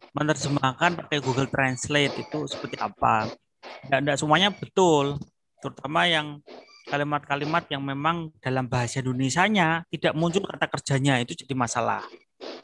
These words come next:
ya kan? Coba nanti dicek betul, jangan hanya pakai Google Translate aja. Tapi Anda harus, eh, ngarang betul gitu loh. Coba dicek di kamus apakah memang penggunaan kosakata itu sudah tepat apa enggak,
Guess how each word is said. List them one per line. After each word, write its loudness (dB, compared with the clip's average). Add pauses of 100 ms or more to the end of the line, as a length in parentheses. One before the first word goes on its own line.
(140)
ya -2
kan? 2 (960)
Coba 0
nanti 0
dicek 0
betul, 0
jangan -2
hanya 0
pakai 0
Google -4
Translate -8
aja. 0 (800)
Tapi -6
Anda 6
harus, -6 (160)
eh, 0 (300)
ngarang -4
betul -2
gitu -8
loh. -10
Coba -6
dicek -10
di -16
kamus -6
apakah -14 (640)
memang -2
penggunaan -4
kosakata -2
itu -6
sudah -6
tepat 0
apa -2
enggak, -6